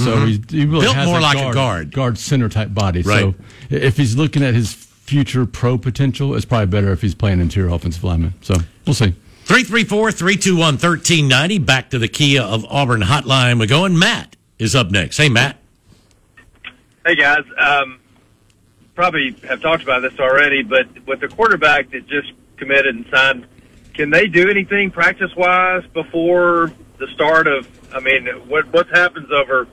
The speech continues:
Speaker 3: May, June? Are they just gonna be working individual workouts, or can he actually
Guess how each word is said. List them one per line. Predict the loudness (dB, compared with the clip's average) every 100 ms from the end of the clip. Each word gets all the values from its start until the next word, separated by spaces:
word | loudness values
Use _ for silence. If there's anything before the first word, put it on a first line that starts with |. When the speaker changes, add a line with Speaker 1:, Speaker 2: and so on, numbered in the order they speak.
| -16 -20 -20 -18
Speaker 3:
May, | -4 2 4 4 0
June? | -2 0 0 2
Are | 2
they | 2
just | 0 -6
gonna | -4
be | -2
working | 0 0 -2 -4
individual | -2 0 0 0
workouts, | 0 0 2 0 0 -6
or | -8
can | -6 -4
he | 0 2
actually | 2 -2 -4 -2 -4